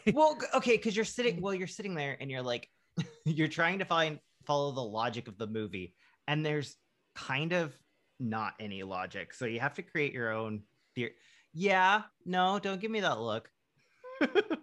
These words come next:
Speaker 1: Sure.
Speaker 2: Like, this movie has so many things that are like,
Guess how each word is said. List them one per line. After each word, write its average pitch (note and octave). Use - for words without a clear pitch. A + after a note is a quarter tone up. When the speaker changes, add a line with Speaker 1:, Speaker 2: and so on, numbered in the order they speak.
Speaker 1:
Sure. -
Speaker 2:
Like, F#3+
this F#3
movie G3+
has F3
so D#3+
many F#3
things E3
that D#3
are C3+
like, C3